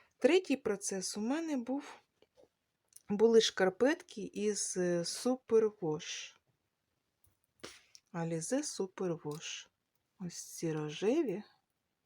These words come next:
Так. Щас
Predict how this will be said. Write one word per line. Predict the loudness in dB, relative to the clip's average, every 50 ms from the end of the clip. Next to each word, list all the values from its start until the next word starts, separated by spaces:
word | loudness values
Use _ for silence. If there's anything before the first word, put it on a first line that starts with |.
| _ _ _ _ _ _ _ _ _ _ _ _ _ _ _ _ _ _ _ _ _ _ _ _
Так. | -10 -8 -8 -8 -8 -8 -10 -12 -14 -18 -20 -20 -20 -20 _ _ _ _ _ _ _ _ _ _ _ _ _ _ _ _ _ _ _ _ _ _ _ _ _ _ _ _ _ _ _ _ _ _ _ _ _ _ _ _ _ _ _ _ _ _ _ _ _ _ _ _ _ _ _ _ _ _ _ _ _ _ _ _ _ _ _ _ _ _ _ _ _ _ _ _ _ _ _ _ _ _ _ _ _ _
Щас | _ -18 -16 -14 -14 -12 -12 -12 -12 -12 -14 -16 -18 -18